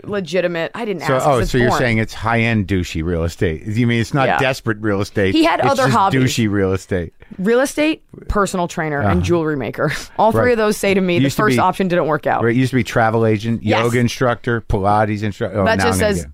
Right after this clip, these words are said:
Speaker 1: acting didn't work.
Speaker 2: Sure, but
Speaker 1: And
Speaker 2: that's okay.
Speaker 1: That's
Speaker 2: Some
Speaker 1: okay.
Speaker 2: of the, some of those people are very helpful.
Speaker 1: He was fine. Um,
Speaker 2: But
Speaker 1: but, so I, then whatever, I'm, I'm very okay with my body. I sent him, not a topless picture,
Speaker 2: Hmm.
Speaker 1: but, like, a half, like, a shirt, like,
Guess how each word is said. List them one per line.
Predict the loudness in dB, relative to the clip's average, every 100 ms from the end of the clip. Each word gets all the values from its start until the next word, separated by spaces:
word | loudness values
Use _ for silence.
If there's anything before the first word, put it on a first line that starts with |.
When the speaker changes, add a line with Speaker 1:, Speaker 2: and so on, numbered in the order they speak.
| -4
Speaker 1:
acting | -4 -2 -4
didn't | -2 -2 -2
work. | -2 -4 -8 -6
Speaker 2:
Sure, | 0 0 0
but | 0
Speaker 1:
And |
Speaker 2:
that's | 0 2
okay. | 0 2 2 2 -2
Speaker 1:
That's | -2
Speaker 2:
Some | 0
Speaker 1:
okay. | 0
Speaker 2:
of | -2
the, |
some | -2
of | 0
those | 0
people | -2 -2 0
are |
very | 2 2
helpful. | 0 -2 -4 -10 -10 -16
Speaker 1:
He | -14
was | -8
fine. | -4 -4 -6 -4
Um, | 0 0 -2 -8 -18 -20 -20 -18 -2
Speaker 2:
But | 0 0 0
Speaker 1:
but, | 0 2 0 -6 _
so | -4 2 2 2
I, | 2 2 0 -4
then | -10 -10 -8
whatever, | -2 0 2
I'm, | 0 -2 -6 -6
I'm | -6
very | -2 0 0
okay | 0 -2
with | -4 -2
my | -2
body. | 0 0 0 -2
I |
sent | -6 -4 -4 -2
him, | -2 -2 -6
not | -6 -2
a | -4
topless | -2 -2 -2 -2
picture, | -4 -4 -4 -4 0
Speaker 2:
Hmm. | 0 0 -6 _ -6
Speaker 1:
but, | -2
like, | -2
a | -4
half, | -6 -2 -2 -2 -6 -20 _ _ _ _ -10
like, | -8
a | -8
shirt, | -2 0 2
like, | 0 -4